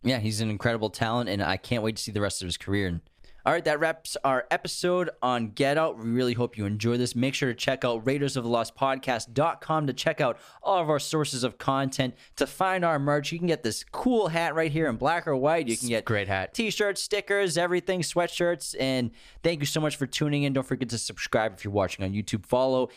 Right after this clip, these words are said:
Speaker 1: hit the notification bell on Apple Podcasts, Spotify, wherever you're listening to us right now.
Speaker 2: And also, don't forget to check out our Patreon if you wanna contribute to us. We have the three different tiers, two dollars, five dollars, or ten dollars. Every dollar we get is appreciated,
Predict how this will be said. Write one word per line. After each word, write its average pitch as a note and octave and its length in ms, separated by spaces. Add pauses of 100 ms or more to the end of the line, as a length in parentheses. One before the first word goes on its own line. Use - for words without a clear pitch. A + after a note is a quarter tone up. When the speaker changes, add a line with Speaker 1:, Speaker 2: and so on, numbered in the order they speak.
Speaker 1:
hit B2 180
the A#2+ 60
notification A2+ 640
bell G#2+ 160
on G2+ 100
Apple G2 220
Podcasts, G2+ 500
Spotify, G#2+ 340
wherever A#2+ 300
you're A#2+ 80
listening B2+ 240
to G#2+ 60
us G2+ 100
right G#2+ 140
now. C3 260
Speaker 2:
And C#3 180
also, E3 320
don't E3+ 160
forget G#3 260
to F3+ 180
check F#3+ 260
out F3 80
our D#3+ 100
Patreon E3+ 540
if C#3+ 140
you C3 80
wanna D3 420
contribute D3+ 540
to D3+ 180
us. E3+ 180
We A#2+ 120
have G#2+ 180
the G2 220 (460)
three F3+ 180
different D#3+ 320
tiers, E3 280
two - 200
dollars, D#3+ 320
five D#3 260
dollars, D#3 260
or C3+ 40
ten C#3 240
dollars. D3+ 340 (140)
Every D3 260
dollar C#3 300
we C3 100
get B2+ 160
is A2+ 100
appreciated, C#3 680